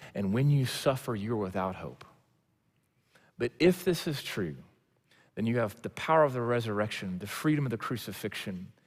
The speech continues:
and the hope that we have in heaven. All this is yours, and so what? Paul tells us we have to then do two things. Two things.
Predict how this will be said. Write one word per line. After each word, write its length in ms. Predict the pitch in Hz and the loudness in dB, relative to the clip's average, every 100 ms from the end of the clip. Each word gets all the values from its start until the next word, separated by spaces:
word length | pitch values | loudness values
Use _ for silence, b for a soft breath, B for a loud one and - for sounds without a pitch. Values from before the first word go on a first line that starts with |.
| b b b | b b b
and 100 | 104 | -4
the 40 | |
hope 420 | - - 170 165 | -4 0 0 0
that 120 | 143 | -2
we 120 | 123 113 | -2 0
have 260 | 113 107 | 0 0
in 80 | 95 | -2
heaven. 300 | 85 123 101 | 0 0 0
All 360 | - 131 170 175 | 2 6 6 4
this 200 | 156 - | 0 -2
is 160 | 110 | -4
yours, 300 | 113 117 104 | -2 0 0
and 120 | 95 90 | -2 -4
so 260 | - 123 | 0 0
what? 440 | 107 85 64 - - _ b b b b b b b b | 0 -4 -12 -16 -20 _ b b b b b b b b
Paul 200 | - 101 | 0 0
tells 340 | - 107 98 92 | 0 -2 0 -2
us 220 | 87 - | -6 -6
we 80 | 87 | -6
have 220 | 90 - | -6 -6
to 100 | 90 | -6
then 180 | 85 80 | -6 -6
do 120 | 76 | -8
two 220 | - 80 | -10 -12
things. 360 | - - - - _ _ _ _ _ _ _ _ _ b b b b | -12 -16 -18 -20 _ _ _ _ _ _ _ _ _ b b b b
Two 180 | - 127 | -2 0
things. 580 | - 92 76 - - | 0 -2 -4 -12 -18